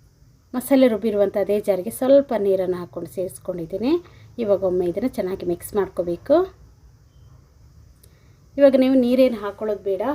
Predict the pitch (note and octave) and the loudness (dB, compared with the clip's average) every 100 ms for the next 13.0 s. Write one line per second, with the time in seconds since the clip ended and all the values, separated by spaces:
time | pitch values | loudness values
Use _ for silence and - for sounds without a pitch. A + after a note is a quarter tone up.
0 | C4 G#3 G3 G#3 G3+ G3 F#3+ F3+ C4 G4+ | -4 -4 -4 0 2 2 0 -4 -2 -2
1 | G4+ G#3 G3+ G3 - F#3 F3 F3+ C#4 G4+ | -2 -2 -2 -4 -10 -8 -8 -2 0 0
2 | - - - _ - - - C#4+ D4 C4 | -4 -20 -20 _ -20 -12 -2 2 2 2
3 | G#3+ G#3+ A3+ G3+ G3+ G3+ G#3 G#3 G3+ F#4+ | 0 -2 -2 0 0 0 0 0 2 -2
4 | - F#3 F#3+ F#3+ F#3+ G3 F#3+ G3 F#3 F#3+ | -2 -4 -4 -4 -2 0 2 2 2 0
5 | - F3+ F3+ G#3 - F3+ - - F#3 - | -2 -4 -2 -4 -4 -6 -6 -8 -8 -6
6 | F3+ E3 F3+ D#4 F#4+ - - - - _ | -8 -6 0 0 0 -6 -20 -20 -20 _
7 | _ - - - - - B3 - - G#3 | _ -20 -20 -20 -8 0 0 0 -6 -2
8 | G3+ B3 A#3+ G3+ F#3 F#3+ F#3+ F#3+ - G3 | -2 -2 -4 -4 -4 -2 -4 -4 -4 -4
9 | - F#3 F#3 F#3 F#3 F#3+ F#3 B3+ D4 G#3 | -4 -6 -4 -4 -4 -4 0 2 2 -2
10 | F#3 F3+ F#3+ - G#3 A3 G3+ E3+ - A#3+ | -4 -2 -4 -6 -6 -4 -4 -6 -6 -2
11 | G#3+ F#3+ G3 F#3+ F#3 F#3 F3 B3 F#4 - | 0 0 0 0 -2 -4 0 0 0 -6
12 | _ - - A3 A3+ A#3 A3+ G3+ G#3 A3+ | _ -20 -16 -8 -4 -2 -2 0 0 0